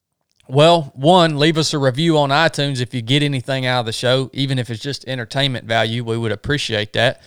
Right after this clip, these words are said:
Uh, two, share the episode, man. Sh-, if you get anything out of the episodes here at Three oh seven Podcast,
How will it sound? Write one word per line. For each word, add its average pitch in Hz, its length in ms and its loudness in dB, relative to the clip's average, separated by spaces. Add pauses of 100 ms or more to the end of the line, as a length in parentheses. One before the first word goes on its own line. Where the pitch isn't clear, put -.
(480)
Uh, 117 320 4
two, 170 460 4 (240)
share 196 340 2
the 175 100 2
episode, 160 520 0
man. 147 320 -2 (580)
Sh-, - 160 -10
if - 240 -2
you 151 80 -4
get 156 260 0
anything 160 520 -2
out 147 200 2
of 127 120 -2
the 131 160 0
episodes 131 580 0
here 135 160 0
at - 80 -10
Three 131 140 -2
oh 123 40 0
seven 120 300 -2
Podcast, 123 600 0